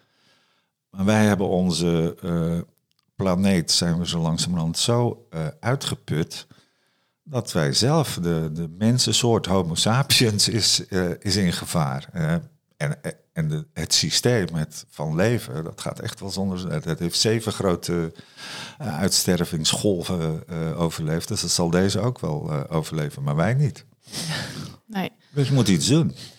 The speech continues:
Speaker 2: Ja. Ehm, jij, eh, als we even uitzoomen, jij schreef een reactie op de omgevingsvisie ook, hè?
Speaker 1: Ah.
Speaker 2: En, eh, ik hoor je het nu ook zeggen,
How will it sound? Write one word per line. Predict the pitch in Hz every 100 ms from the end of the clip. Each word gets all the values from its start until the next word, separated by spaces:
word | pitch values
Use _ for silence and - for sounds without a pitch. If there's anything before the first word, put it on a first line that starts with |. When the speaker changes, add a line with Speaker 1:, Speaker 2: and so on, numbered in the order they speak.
| - _
Speaker 2:
Ja. | - 220 180 - - _ _ _
Ehm, | 233 240 240 240 240
jij, | - 240 233 240 233 226 220
eh, | -
als | 233 240
we |
even | 240 226
uitzoomen, | - 233 - 214 208
jij | 208
schreef | - 226 226
een | - 208
reactie | 208 202 - 240
op | 233
de | -
omgevingsvisie | 226 220 233 240 - 240 233 220
ook, | 214 214
hè? | 247 392 _ -
Speaker 1:
Ah. | 208
Speaker 2:
En, | 214 214
eh, | 202 202
ik | -
hoor | 214
je | 214
het | 214
nu | 208 -
ook | 202
zeggen, | - 220 202 190